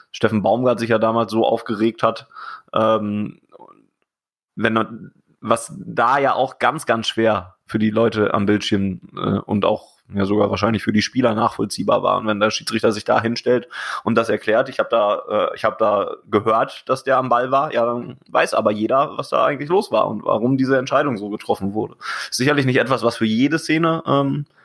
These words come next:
notwendig ist. Also, weiß nicht, bei, bei, bei dem Bellingham-Ding aus dem Hinspiel, wo das Tor zurückgepfiffen wurde,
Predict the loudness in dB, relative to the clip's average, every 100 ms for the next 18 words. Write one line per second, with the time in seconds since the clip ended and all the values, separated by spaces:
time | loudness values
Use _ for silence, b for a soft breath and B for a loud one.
0 | B B B B B _ 2 2 2 2
1 | 2 0 -2 -2 -8 -20 _ _ -10 -2
2 | 0 2 2 0 -12 -2 0 0 2 0
3 | 2 2 2 0 0 0 2 2 2 0
4 | 0 -2 0 0 0 0 2 2 0 2
5 | 0 2 0 0 -2 2 2 2 2 2
6 | 0